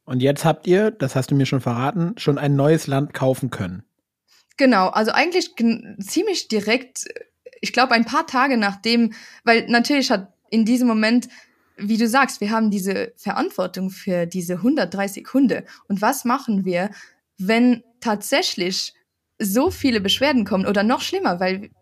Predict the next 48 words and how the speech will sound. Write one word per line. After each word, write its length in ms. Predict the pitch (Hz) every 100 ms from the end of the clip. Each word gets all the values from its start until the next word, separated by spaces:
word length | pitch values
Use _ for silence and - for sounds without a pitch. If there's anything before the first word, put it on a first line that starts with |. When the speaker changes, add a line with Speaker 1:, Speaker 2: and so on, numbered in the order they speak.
| _
Speaker 2:
in 140 | 220 214
Rumänien 440 | 220 240 226 196
kann 200 | - 370
es 180 | 330 -
passieren, 640 | _ 202 190 - 440 190 190 - -
oder 200 | - -
ich 120 | 196
glaube 200 | 196 185
auch 80 | 185
in 80 | 240
Deutschland, 280 | 254 247 185
also 100 | 190
es 40 |
könnte 220 | 269 214
überall 260 | 214 240 254
passieren, 360 | 240 - 185
aber 220 | 170 196 180 - -
noch 200 | 233 262
schlimmer, 520 | - 269 359 185 202 - - -
dass 280 | 214 214 -
vielleicht 440 | - 208 196 202
jemand 320 | 208 208 190 -
anfängt, 560 | 214 208 190 190 190 - _ _ _ _ _ _ _ -
ähm, 600 | - 196 185 170 156 208
Gift 380 | 202 554 - - -
über 240 | 190 180
den 160 | 185 190
Zaun 300 | - 190 175
Speaker 1:
Mhm. 40 |
Speaker 2:
zu 240 | 104 185
werfen. 600 | 180 156 165 - 156 156 -
Oder 560 | 214 202 190 185 175 -
man 240 | 226 233
weiß 220 | 453 554
es 160 | 220 -
ja 100 | 180
nicht, 200 | 180 -
wie 120 | 196
weit 180 | 208 208
die 60 |
Leute 300 | 208 226 233
gehen 420 | 196 349 494 208 180
würden, 420 | 175 170 175 180
damit 360 | 190 202 196
wir 220 | 226 214 196
wegziehen 1600 | 466 - - _ _ _ _ _ 185 _ - - 226 170 165
von 300 | 175 196 175
dort. 400 | 185 160 143 -